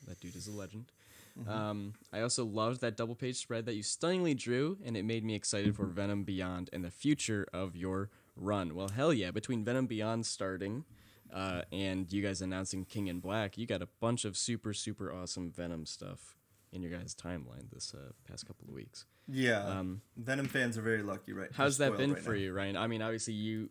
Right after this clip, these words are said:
Speaker 1: aren't on Venom Beyond, but, you know, it's still tied to everything. Like, those two things dropping back to back has to be exciting for you.
Speaker 2: Oh, yeah, and I, I mean, I got to design a lot of the stuff that, that we did for Venom Beyond. So, I'm,
Speaker 1: Mm-hmm.
Speaker 2: I mean, I'm still involved, and I'm still a
Speaker 1: Yeah.
Speaker 2: sounding board for Donnie and,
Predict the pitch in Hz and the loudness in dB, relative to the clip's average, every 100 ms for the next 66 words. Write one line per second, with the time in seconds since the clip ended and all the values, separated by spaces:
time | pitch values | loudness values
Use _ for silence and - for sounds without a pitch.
0 | - 101 98 87 98 98 95 95 92 92 | -4 -4 -2 -2 -2 0 0 0 0 -2
1 | 95 92 90 87 95 90 87 - - 90 | -2 -4 -4 -4 -4 -4 -4 -6 -4 -6
2 | - 90 87 90 90 87 87 92 87 - | -4 -4 -4 -6 -4 -4 -4 -2 -2 -2
3 | 101 95 95 - 95 95 95 98 92 92 | 0 0 0 -2 0 0 2 0 0 0
4 | 92 90 90 90 95 98 90 - 90 87 | -2 -4 -2 0 0 0 -4 -2 -2 -2
5 | - 87 90 90 87 87 - - - - | -4 -4 -4 -4 -4 -6 -8 -14 -16 0
6 | 170 180 190 131 127 135 - 135 131 131 | 4 8 8 6 4 0 0 2 4 6
7 | 147 143 117 117 107 123 127 110 101 98 | 6 6 2 -2 2 2 2 0 -2 -4
8 | 104 - 107 - 101 - 110 101 104 107 | -6 -6 -6 -8 -16 -10 -6 -4 -4 -4
9 | 98 - 95 98 95 98 98 95 - 107 | -6 -6 -6 -4 -6 -6 -8 -10 -8 -6
10 | 92 92 92 98 107 - - - - 147 | -6 -8 -8 -10 -12 -16 -18 -14 -6 -2
11 | 143 98 143 143 151 185 135 104 113 113 | 0 2 2 2 0 0 0 2 2 2
12 | 104 107 107 104 104 - 110 127 120 110 | 0 -4 -6 -8 -8 -8 -6 0 6 6
13 | 117 113 113 107 110 110 113 110 107 107 | 6 0 -2 -2 -4 -4 -6 -6 -4 -4
14 | 107 98 92 | -6 -8 -10